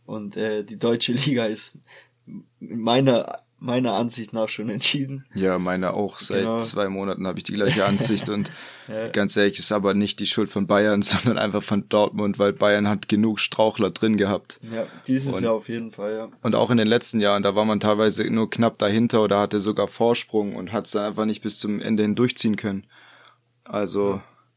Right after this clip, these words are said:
Speaker 1: Aber ich hoffe, ich erhoffe mir irgendwann mal aus, so, so einen Dreikampf oder Vierkampf oben um die Spitze.
Speaker 2: Ja,
Speaker 1: Das ist
Speaker 2: weißt du,
Speaker 1: schon echt interessant.
Speaker 2: ich würde mir nichts lieber wünschen als ein starkes Dortmund im nächsten Jahr, weil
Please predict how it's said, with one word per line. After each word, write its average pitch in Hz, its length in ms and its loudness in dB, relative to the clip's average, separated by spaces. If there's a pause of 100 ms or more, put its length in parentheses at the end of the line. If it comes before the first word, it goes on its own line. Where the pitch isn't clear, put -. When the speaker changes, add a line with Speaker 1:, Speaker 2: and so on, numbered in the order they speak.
(480)
Speaker 1:
Aber 120 140 -12
ich 123 140 -2
hoffe, 175 200 4
ich 131 220 -8
erhoffe 147 400 4
mir 127 100 -4
irgendwann 123 360 -4
mal 113 80 -6
aus, 110 320 -2
so, 107 160 -12
so 104 100 -18
einen 104 140 -16
Dreikampf 113 640 -4
oder 107 160 -12
Vierkampf 117 580 -10
oben 107 300 -10
um 110 80 -16
die - 80 -16
Spitze. - 420 -14
Speaker 2:
Ja, 110 100 -4
Speaker 1:
Das 101 40 -4
ist 107 60 2
Speaker 2:
weißt 117 160 2
du, 127 80 4
Speaker 1:
schon 110 80 -6
echt 123 280 -10
interessant. 110 600 -16
Speaker 2:
ich 98 200 -6
würde 107 220 -2
mir 110 160 2
nichts 123 380 0
lieber 123 300 2
wünschen 117 360 2
als 104 320 0
ein 104 100 0
starkes 117 520 0
Dortmund 113 340 4
im 104 80 2
nächsten 117 340 0
Jahr, 101 240 4
weil 101 280 4